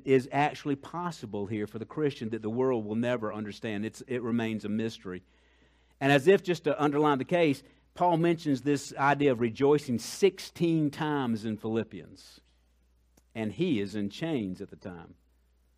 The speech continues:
It all has to do with your relationship with God. Everything has to do with your relationship with God. And if you are a worshiper, this sort of joy is much easier to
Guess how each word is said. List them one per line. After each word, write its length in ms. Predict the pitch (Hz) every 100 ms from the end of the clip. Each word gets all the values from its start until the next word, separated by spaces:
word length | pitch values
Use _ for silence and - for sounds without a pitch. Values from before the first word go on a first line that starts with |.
| _ _ _ 139
It 120 | 135
all 180 | 156 180
has 220 | 175 165
to 60 |
do 160 | 139 143
with 100 | 127
your 100 | 131
relationship 400 | 123 120 - 113
with 100 | 104
God. 280 | 104 92 95 -
Everything 560 | 143 147 151 147 131
has 200 | 120 113
to 40 | -
do 120 | 110
with 140 | 107
your 120 | 110
relationship 500 | 110 101 98 110 107
with 120 | 113 -
God. 340 | 151 160 107 _ _ _ _ 147
And 100 | 135
if 120 | 131
you 180 | 175 180
are 100 | 151
a 100 | 139
worshiper, 1120 | 120 123 151 185 - 135 117 - 98 107 117 _ _ _ 113
this 220 | 131 156
sort 260 | - 151
of 120 | 143 113
joy 600 | 98 139 147 113 107 110
is 180 | 113 127
much 260 | 120 117
easier 400 | 131 131 110 110
to 400 | 104 - 113 107